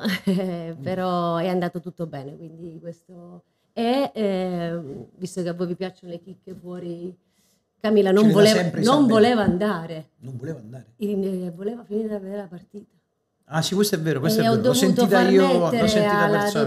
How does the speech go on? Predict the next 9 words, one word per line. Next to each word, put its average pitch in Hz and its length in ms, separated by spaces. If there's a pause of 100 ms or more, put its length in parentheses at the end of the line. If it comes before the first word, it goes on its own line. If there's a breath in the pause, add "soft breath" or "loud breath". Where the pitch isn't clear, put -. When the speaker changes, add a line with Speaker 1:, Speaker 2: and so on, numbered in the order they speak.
(140)
Speaker 1:
dottoressa 226 460
Gloria, 247 400
ho - 20
detto: 202 180
"Metti 226 300
subito 214 480
Bepi 214 320
T 208 140
V, 185 60